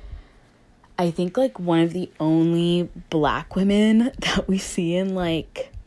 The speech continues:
the early seasons who is an older Black woman, um, and, like, they low-key put her in this, like, stereotypical mammy role almost. Like,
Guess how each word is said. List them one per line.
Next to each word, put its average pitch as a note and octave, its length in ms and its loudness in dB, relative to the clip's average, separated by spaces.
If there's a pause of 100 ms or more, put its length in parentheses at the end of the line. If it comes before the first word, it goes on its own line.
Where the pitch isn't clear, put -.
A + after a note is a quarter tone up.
(400)
the F#3+ 200 -2
early E3 340 4
seasons D#3+ 600 -2
who F3+ 220 0
is D#3+ 260 2
an E3+ 180 -2
older B3+ 300 4
Black D3+ 400 -2
woman, D#3 440 -2 (520)
um, E3 440 -2 (200)
and, D#3 520 -4 (520)
like, D#3 600 -4 (520)
they F#3 280 -2
low-key F3 600 2
put E3 360 -4
her D#3 400 -2
in D3+ 380 -4
this, C#3 340 -4
like, C#3 300 -6
stereotypical C#3+ 1300 -2 (680)
mammy D#3+ 800 0
role B3+ 460 2
almost. A#3 800 -2
Like, D3 480 -2